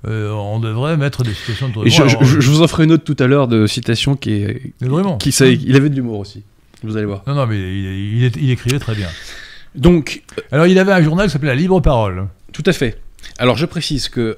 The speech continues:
Speaker 2: avant moi-même
Speaker 1: Qui s'a-, qui, dont le, dont le, le, le, l'exergue était La France aux Français, si je ne
Speaker 2: Tout à
Speaker 1: m'abuse.
Speaker 2: fait, tout à fait,
Speaker 1: Hein.
Speaker 2: tout à fait. C'est
Speaker 1: Qui
Speaker 2: eux qui ont
Speaker 1: est un
Speaker 2: inven-, c'est eux qui ont inventé la formule.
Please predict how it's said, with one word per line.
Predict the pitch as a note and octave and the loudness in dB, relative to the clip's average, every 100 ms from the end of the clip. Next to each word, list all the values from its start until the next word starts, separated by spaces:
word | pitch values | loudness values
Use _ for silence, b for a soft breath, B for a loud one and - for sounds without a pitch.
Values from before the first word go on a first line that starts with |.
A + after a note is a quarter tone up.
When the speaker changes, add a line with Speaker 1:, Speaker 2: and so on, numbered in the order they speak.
| - | -6
Speaker 2:
avant | B2+ C#3 | -4 -2
moi-même | B2+ A2 C3 F#3 | -2 0 -2 -2
Speaker 1:
Qui | G3+ | -2
s'a-, | D#3 D#3 | -2 0
qui, | D#3 | 0
dont | D3+ E3+ | 2 2
le, | D#3+ | 2
dont | D#3 | 2
le, | D#3+ D3 C3+ | 0 0 0
le, | C3 B2 | 0 0
le, | A#2+ A#2+ | 0 0
l'exergue | C3+ C3+ F3 F#3 | -2 0 0 0
était | C#3 A2+ E3 F#3 G#3+ b b b - | -2 -2 0 0 0 b b b -6
La | B2 | -2
France | E3+ D3+ | 0 -2
aux | |
Français, | - B2 A#2+ | -4 -4 -6
si | F2 | -6
je | |
ne | F2 | -4
Speaker 2:
Tout | F#3 | -4
à | F#3 | -4
Speaker 1:
m'abuse. | - | -6
Speaker 2:
fait, | A#2 - _ - - | -8 -10 _ -20 -16
tout | D#3+ | -12
à | - | -8
fait, | F#2+ | -8
Speaker 1:
Hein. | G#2 _ _ - | -10 _ _ -14
Speaker 2:
tout | C#3+ | -12
à | |
fait. | - A2 | -10 -8
C'est | - | -2
Speaker 1:
Qui | C3 | 0
Speaker 2:
eux | |
qui | C3 | 0
ont | |
Speaker 1:
est | C3+ | 0
un | |
Speaker 2:
inven-, | B2+ - | -2 -6
c'est | - D#3+ | 0 0
eux | |
qui | E3+ | 2
ont | |
inventé | D3+ D3+ | -2 -2
la | C#3 | -4
formule. | C#3 A2 A#2+ | -4 -6 -6